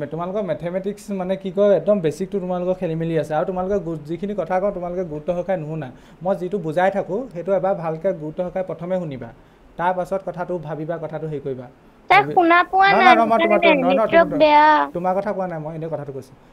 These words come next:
Speaker 1: গু-, গুৰুত্ব সহকাৰে কথাটো শুনিবা আৰু তোমালোকৰ একদম ফাউণ্ডেশ্যনটো তোমালোকে ভ-, কথাবোৰ ভাবি নোচোৱা, কথাবোৰ ভাবি চাবা, মেথেমেটিক্সটো ভাবিব লাগিব অভিয়াছলি।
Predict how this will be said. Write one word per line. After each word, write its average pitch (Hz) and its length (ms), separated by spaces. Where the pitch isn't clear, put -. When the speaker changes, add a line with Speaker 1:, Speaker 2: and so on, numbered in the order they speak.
Speaker 1:
গু-, 151 240
গুৰুত্ব 160 260
সহকাৰে 202 360
কথাটো 190 280
শুনিবা 170 360
আৰু 151 200
তোমালোকৰ 175 400
একদম 175 300
ফাউণ্ডেশ্যনটো 190 560
তোমালোকে 185 320
ভ-, 165 160
কথাবোৰ 175 360
ভাবি 156 240
নোচোৱা, 156 300
কথাবোৰ 180 280
ভাবি 165 260
চাবা, 151 220
মেথেমেটিক্সটো 170 680
ভাবিব 156 360
লাগিব 175 340
অভিয়াছলি। 156 460